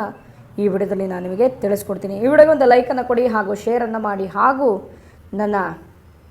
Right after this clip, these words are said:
YouTube ಚಾನಲನ್ನು ಸಬ್ಸ್ಕ್ರೈಬ್ ಮಾಡಿ.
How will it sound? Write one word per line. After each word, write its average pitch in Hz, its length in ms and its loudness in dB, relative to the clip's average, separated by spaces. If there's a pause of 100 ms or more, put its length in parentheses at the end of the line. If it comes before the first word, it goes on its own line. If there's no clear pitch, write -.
(640)
YouTube 262 560 4
ಚಾನಲನ್ನು 208 1000 -2
ಸಬ್ಸ್ಕ್ರೈಬ್ 214 560 0
ಮಾಡಿ. 175 280 -6